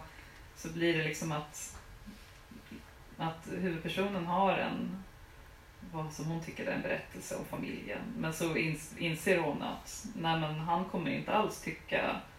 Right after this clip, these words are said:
han har, för honom handlar det här om något helt annat, liksom. Eh, att det liksom alltid är, ja, och liksom berättelser om familjen, så att varför,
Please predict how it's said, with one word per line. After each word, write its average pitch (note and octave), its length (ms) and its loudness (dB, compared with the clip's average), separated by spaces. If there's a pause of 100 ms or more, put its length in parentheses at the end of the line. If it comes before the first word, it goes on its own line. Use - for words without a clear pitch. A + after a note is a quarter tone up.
(180)
han F#3 180 6
har, E3 380 6 (160)
för F3 80 4
honom F#3 240 4
handlar E3 260 4
det D3+ 60 6
här D3+ 140 8
om D3+ 60 4
något - 140 -2
helt D3+ 160 2
annat, D#3+ 460 4
liksom. - 400 0 (680)
Eh, - 180 2
att - 140 0
det E3+ 80 6
liksom D#3+ 340 2
alltid D#3 340 4
är, E3 440 8 (1400)
ja, G3 380 10 (580)
och F3 120 4
liksom F3 200 4
berättelser E3 480 6
om E3 60 0
familjen, E3+ 480 4
så D#3+ 60 0
att D#3 60 -2
varför, - 320 0